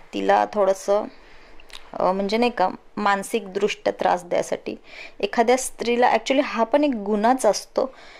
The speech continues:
की तुम्ही एखाद्या स्त्रीला मुद्दाम, तिला लाज वाटेल असं कृत्य तुम्ही, म्हणजे असं काही करता ज्याच्याने तिची, तिच्या भावना दुखावल्या जातात किंवा ज्याच्याने तिला थोडं अनकम्फर्टेबल वाटतं किंवा इन्सल्टिंग फील होतं,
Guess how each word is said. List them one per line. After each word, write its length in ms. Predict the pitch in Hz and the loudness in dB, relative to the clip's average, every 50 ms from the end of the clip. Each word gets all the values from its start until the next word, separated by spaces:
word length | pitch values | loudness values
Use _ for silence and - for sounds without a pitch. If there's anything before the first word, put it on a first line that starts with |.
| - - - | -20 -8 -6
की 60 | 247 | -2
तुम्ही 220 | 233 254 233 262 - | -2 0 2 2 0
एखाद्या 340 | - 220 - 233 233 226 | 0 2 2 4 4 4
स्त्रीला 440 | 240 - - - - 226 220 226 233 | 0 0 -6 -4 -4 -2 2 2 2
मुद्दाम, 540 | 233 226 226 226 202 202 202 233 220 180 160 - - - - | 2 2 0 -2 -2 0 2 2 2 2 0 -6 -14 -14 -10
तिला 180 | - 220 220 220 | -6 0 2 2
लाज 320 | 220 220 208 208 208 208 | 4 6 4 4 2 4
वाटेल 280 | 214 214 202 - 202 202 | 2 2 2 2 0 0
असं 180 | 190 - - 208 | 0 0 -2 -4
कृत्य 420 | - - 214 214 - - - 233 | -2 -2 -2 -2 -2 2 2 2
तुम्ही, 340 | 220 - 214 208 202 208 208 | 2 2 -2 -4 -4 -4 -2
म्हणजे 260 | 208 208 202 208 - - | -2 0 2 0 0 0
असं 200 | 202 - - 240 | 0 0 0 0
काही 240 | 240 226 196 185 220 | 0 0 -2 -4 -4
करता 400 | - - 226 202 - - - - - - - - - - - - - - - - - - - - - - - | 0 2 2 2 2 0 -4 -6 -6 -6 -14 -20 -20 -20 -20 -20 -20 -20 -20 -20 -20 -20 -20 -20 -18 -4 0
ज्याच्याने 360 | 160 165 165 - 220 233 240 | 0 2 2 2 2 2 0
तिची, 480 | 240 - 226 208 - - 254 269 294 - - - - - - - - - - - | 0 -2 -6 -4 -4 -4 -2 -2 -4 -6 -8 -12 -18 -20 -20 -20 -20 -20 -8 -6
तिच्या 160 | 240 220 254 226 | 0 0 2 0
भावना 320 | 220 226 220 208 214 214 | 2 2 2 2 2 2
दुखावल्या 440 | 202 202 202 - - 175 156 160 156 | 2 2 -2 0 0 2 4 4 2
जातात 320 | 151 160 156 - - - - - - - - - - | 2 2 -2 0 0 -2 -2 -2 -10 -20 -20 -8 0
किंवा 120 | - 220 | 0 2
ज्याच्याने 380 | 214 208 208 208 - 220 233 240 | 2 2 2 2 2 2 0 0
तिला 300 | 240 - 226 214 220 226 220 | 0 -2 -4 0 0 0 2
थोडं 300 | - 233 214 214 226 226 - - - - - _ - - - - - | 4 4 6 6 4 4 2 -2 -10 -20 -20 _ -20 -20 -20 -6 0
अनकम्फर्टेबल 640 | - 247 254 262 262 240 233 220 226 208 202 202 190 | 0 2 2 4 2 0 2 0 -2 -2 0 0 2
वाटतं 300 | 180 175 165 - - 196 | 2 0 0 -2 -6 -8
किंवा 180 | - 196 196 208 | -4 -2 -2 0
इन्सल्टिंग 500 | 208 208 - - 233 226 226 226 226 214 | 0 -2 0 2 2 2 2 0 -2 -2
फील 280 | - - 202 180 - | -2 -2 -4 -2 -2
होतं, 240 | - - - - - | -4 -6 -4 -8 -10